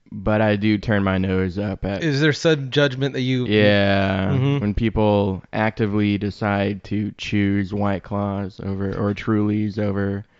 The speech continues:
Speaker 1: even, like, a Bud Light or a Miller Lite or something.
Speaker 2: I, see, and I remember there was this thing called Zima, and then,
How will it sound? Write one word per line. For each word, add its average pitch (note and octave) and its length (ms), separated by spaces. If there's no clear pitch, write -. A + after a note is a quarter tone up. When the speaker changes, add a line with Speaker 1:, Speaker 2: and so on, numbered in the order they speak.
Speaker 1:
even, A#2+ 260
like, A2 160
a G#2 100
Bud G2+ 320
Light G2 320
or F#2+ 140
a F#2+ 60
Miller F#2+ 300
Lite F#2+ 240
or G2 120
something. G2+ 520
Speaker 2:
I, E3+ 200
see, G3+ 400
and D#3 280
I C#3+ 80
remember F#3 460
there C#3 100
was C3 120
this B2+ 140
thing C3+ 220
called A2 340
Zima, A#2+ 640
and C3 220
then, C3+ 340